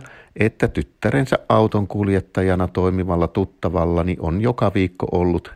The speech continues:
neljä vapaa-iltaa enemmän. Tuttavani kiittää, samoin luonto. Eräs toinen tuttavani pelkää hänkin, että koronarajoitukset poistetaan.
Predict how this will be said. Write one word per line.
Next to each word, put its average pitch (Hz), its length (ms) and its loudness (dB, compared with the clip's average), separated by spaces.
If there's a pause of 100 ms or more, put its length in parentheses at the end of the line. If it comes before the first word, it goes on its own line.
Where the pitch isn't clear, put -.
neljä 104 480 2
vapaa-iltaa 80 840 -2
enemmän. 82 580 -2 (640)
Tuttavani 113 600 0
kiittää, 80 680 0 (200)
samoin 85 500 0
luonto. 69 400 -2 (1300)
Eräs 82 300 2
toinen 143 400 2
tuttavani 80 600 -4
pelkää 87 400 -2
hänkin, 113 500 0 (420)
että - 240 0
koronarajoitukset 80 1160 0
poistetaan. - 680 -4